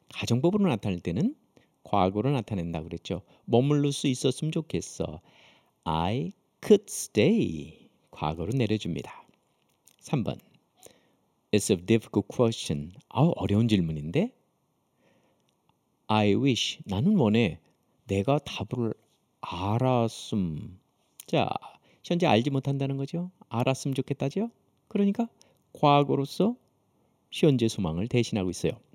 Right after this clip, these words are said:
여기는 I wish, I knew, K N E W, knew로 과거로 써주세요. 사 번. I want to go out.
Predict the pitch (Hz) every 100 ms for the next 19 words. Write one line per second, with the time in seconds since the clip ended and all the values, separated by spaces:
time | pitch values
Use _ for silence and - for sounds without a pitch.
0 | 98 90 160 - 147 160 175 202 - -
1 | - _ - 98 98 98 120 170 82 -
2 | _ _ _ - 156 151 - 113 110 117
3 | 110 101 90 87 78 73 98 104 120 160
4 | 220 _ _ - - 85 107 - 95 -
5 | - - _ _ _ _ _ _ _ _
6 | _ _ _ - _ _ _ _ - 127
7 | - - - _ _ _ - _ _ _
8 | _ 113 113 117 143 131 143 - 175 80
9 | - - -